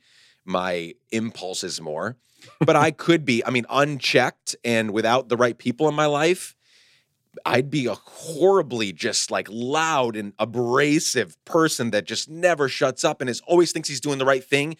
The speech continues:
Speaker 1: by calling out all the injustices and all the bad things happening in the world. But it just, it, it's wild to me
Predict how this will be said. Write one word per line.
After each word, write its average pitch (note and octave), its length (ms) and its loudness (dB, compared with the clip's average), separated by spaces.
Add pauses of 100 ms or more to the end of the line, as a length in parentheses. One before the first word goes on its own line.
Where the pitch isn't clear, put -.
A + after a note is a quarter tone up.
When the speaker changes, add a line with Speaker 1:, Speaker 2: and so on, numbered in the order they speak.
(200)
Speaker 1:
by G#2 120 -8
calling D#3 360 0
out C3 120 0
all C3+ 160 4
the C3 100 -2
injustices A2+ 720 -2
and G2 100 -8
all C3 220 0
the C3 80 0
bad A#2 260 2
things G#2 160 -6
happening F2+ 280 -4
in E2 60 -14
the E2 60 -14
world. D2 220 -10 (760)
But C#3+ 120 4
it B2 80 -2
just, - 400 0
it, C3 160 -14 (200)
it's A#2+ 220 -8
wild D#3+ 420 -2
to D3 100 -6
me E2+ 280 -10